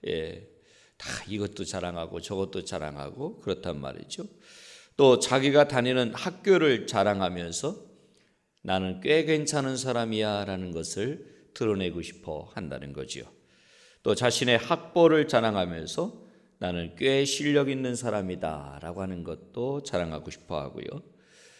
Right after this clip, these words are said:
특히 남성들 같은 경우는 자신이 소유한 자동차를 자랑하면서 "나는 그래도 이 정도 급의 사람이야"라고 하는 것을 자랑하려 한다는 겁니다.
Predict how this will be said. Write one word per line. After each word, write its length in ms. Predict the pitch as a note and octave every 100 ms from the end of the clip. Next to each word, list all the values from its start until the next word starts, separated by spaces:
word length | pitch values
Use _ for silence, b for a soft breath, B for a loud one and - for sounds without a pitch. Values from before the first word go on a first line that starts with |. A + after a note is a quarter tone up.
| b
특히 200 | - D#3+
남성들 720 | C#3 C#3 D#3 D#3+ D3+ D3+ C3+
같은 460 | B2 A2 - B2+ A#2
경우는 680 | A#2 G2+ F#2+ E2+ D2+ C#3+ - -
자신이 420 | G2+ - A2 G#2+
소유한 500 | - D3 C#3+ C3+ A2+
자동차를 840 | - G#2 A#2+ C3 B2+ D3 D3 D#3+
자랑하면서 880 | C#3 A2+ F#2+ F2 E2 D2+ B2 D#3+ b b b b b b
"나는 300 | G2+ G#2 G#2
그래도 320 | G2 G2+ F#2+
이 220 | F#2 A2 A#2
정도 480 | C#3+ D3 C#3+ D3
급의 400 | - C#3+ C3+ F#2
사람이야"라고 1000 | - A2+ G2+ G2 F2 D#2 C#2 B1 D2+ E2
하는 220 | F#2+ F#2
것을 560 | F2 E2+ - C3+ D3+ -
자랑하려 720 | - E2+ D#2 D2 C#2+ D2+ A#2+
한다는 380 | - E2+ D2+ D2+
겁니다. 480 | G2 C#2+ - -